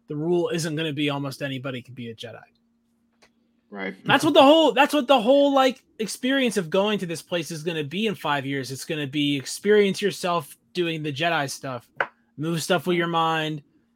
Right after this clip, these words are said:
Speaker 1: Uh, maybe they'll have that hooked up by then at Disney with the Imagineers.
Speaker 2: They,
Speaker 1: Uh,
Speaker 2: they shoulda had, like, a glove you can buy. Like, you know, in Harry Potter Land, you can do the wand and interact.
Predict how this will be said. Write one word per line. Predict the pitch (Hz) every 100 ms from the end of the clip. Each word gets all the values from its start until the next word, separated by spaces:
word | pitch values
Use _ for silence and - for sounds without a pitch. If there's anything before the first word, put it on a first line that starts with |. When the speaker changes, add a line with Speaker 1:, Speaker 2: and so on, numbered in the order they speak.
| _
Speaker 1:
Uh, | 143 143 135
maybe | 147 151
they'll | 147
have | 139 143
that | 147
hooked | 131 147 151
up | 135
by | 135 127
then | 131 131
at | 123
Disney | 135 127 135
with | 131
the | 127
Imagineers. | 131 131 131 127 135 135 135 120 - _ _ -
Speaker 2:
They, | 202
Speaker 1:
Uh, | 175
Speaker 2:
they | 208
shoulda | 208 285 240
had, | 202 202
like, | 190 156
a | 147
glove | 120 127 131 147
you | 131
can | 123 107
buy. | 117 117 113
Like, | 117 117
you | 139
know, | 147 156 143 139
in | 151 143
Harry | 147 143
Potter | - 143 143 143
Land, | 143 143
you | 135
can | 139
do | 139
the | 131
wand | 120 123 131
and | 131
interact. | 131 131 131 143 143